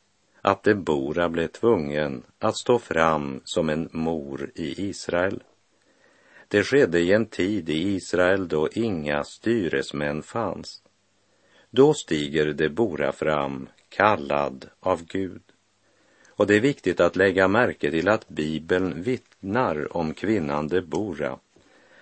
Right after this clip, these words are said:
att hon var både profetissa och domare i Israel, en markant skickelse. En mor i Israel då inga styresmän längre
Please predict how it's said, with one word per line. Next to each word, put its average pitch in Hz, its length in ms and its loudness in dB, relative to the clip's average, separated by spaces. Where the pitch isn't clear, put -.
att 110 200 4
hon 82 180 2
var 80 140 4
både 76 360 0
profetissa 98 1040 -2
och 113 220 2
domare 71 640 0
i 92 320 -4
Israel, 73 640 -6
en 82 380 0
markant 92 1000 -4
skickelse. - 920 -6
En 92 420 4
mor 92 720 -2
i 87 460 -6
Israel 82 640 -2
då 76 260 0
inga 76 380 -2
styresmän 73 1600 -4
längre 69 640 -2